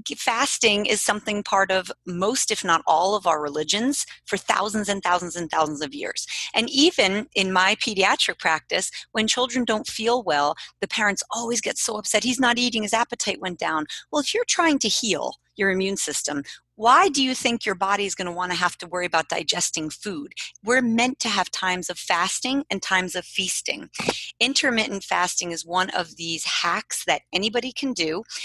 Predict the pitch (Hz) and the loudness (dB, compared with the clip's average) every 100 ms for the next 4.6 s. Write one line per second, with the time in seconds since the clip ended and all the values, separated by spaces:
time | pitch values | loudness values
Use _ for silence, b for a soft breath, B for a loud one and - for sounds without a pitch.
0 | B - 262 233 208 190 240 262 226 202 | B 0 0 2 2 2 4 4 2 0
1 | 185 180 - 185 - 185 175 165 160 - | 0 0 -2 -2 -2 -2 0 0 0 -2
2 | 160 - 151 147 156 175 175 160 147 156 | -4 0 0 0 0 2 2 0 -2 -6
3 | 135 156 202 190 - B B - 208 196 | -2 0 2 0 -2 B B -6 -4 -4
4 | 175 247 254 175 170 | -2 -2 2 2 0